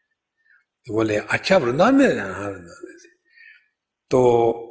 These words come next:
उन्होंने कहा, "चालीस साल पहले वृंदावन कितना डिफरेंट था, अभी कितना बदल गया है।"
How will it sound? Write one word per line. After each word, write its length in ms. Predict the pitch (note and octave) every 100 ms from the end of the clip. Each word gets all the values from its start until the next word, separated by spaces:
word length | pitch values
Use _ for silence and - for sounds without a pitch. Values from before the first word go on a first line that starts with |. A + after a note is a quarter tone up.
| - _ _ _ _ _ _ _ _ _ _ _ _ - _ -
उन्होंने 680 | C#3 C#3+ D3 D3 C#3 B2+ B2+
कहा, 500 | B2 A2 C3+ G#2 - - _ _ _ _
"चालीस 580 | - C3+ C#3 A#3 B3 -
साल 340 | C3 C3+ A3 A3+
पहले 540 | - A2 A#2+ D3 G3+
वृंदावन 640 | D3 A#2+ A#2+ C3 E3 G#3
कितना 480 | - A#2+ B2 D3 F3+
डिफरेंट 680 | D3 A2 A2 D3 E3+ D3 -
था, 480 | G2+ C3 C#3+ A#2+ C3
अभी 220 | D#3+ G#3+
कितना 560 | - A#2 A#2 D3+ F#3
बदल 380 | E3+ G#2+ G#2+ F3+
गया 400 | E3 A2 G#2+ G#2+
है।" 640 | G2+ G#2 G2+ G2+ G2+ G2